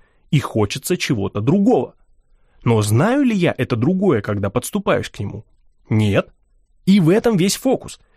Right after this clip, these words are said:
Ведь это "нет" означает фактическое отсутствие. Речь идет о том, чего еще нет в полном смысле этого слова. Его нет даже в моем воображении,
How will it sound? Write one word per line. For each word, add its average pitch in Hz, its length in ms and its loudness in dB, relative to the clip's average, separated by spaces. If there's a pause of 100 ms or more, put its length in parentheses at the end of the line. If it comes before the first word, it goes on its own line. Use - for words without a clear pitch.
Ведь 139 180 -2
это 143 280 -2 (120)
"нет" 139 400 0 (280)
означает 107 640 -2
фактическое - 920 -4
отсутствие. - 800 -8 (440)
Речь 262 280 4
идет 208 240 2
о 180 80 2
том, 294 260 0
чего 226 280 2
еще 202 320 0
нет 247 240 2
в - 140 -16 (120)
полном 226 380 4
смысле 170 440 0
этого 147 360 -2
слова. 143 480 -4
Его 175 320 0
нет 208 240 2
даже 180 240 2
в 135 80 0
моем 151 420 4
воображении, 156 840 0